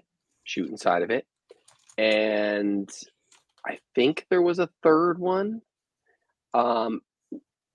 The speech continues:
one of them was kind of unfinished in terms of the, the, the detail paintwork on the side of the van,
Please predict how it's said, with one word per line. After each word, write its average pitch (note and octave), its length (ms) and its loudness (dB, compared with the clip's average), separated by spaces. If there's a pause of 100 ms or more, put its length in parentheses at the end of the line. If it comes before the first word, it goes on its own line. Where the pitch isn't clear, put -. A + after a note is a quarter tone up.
(220)
one C#3+ 240 6
of G3 80 2
them G3 300 2
was C3+ 200 -2
kind B2+ 440 -4
of D3 100 0
unfinished C#3+ 500 -2
in - 60 -10
terms A#2+ 260 -2
of A#2 160 -4
the, G#2+ 340 -2 (260)
the, A2 480 0 (260)
the A2+ 80 -4
detail C#3+ 640 2 (640)
paintwork A2+ 460 2
on G2 80 -2
the G2 60 -4
side G2+ 280 0
of F#2+ 60 -4
the F#2 60 -4
van, F#2 440 -2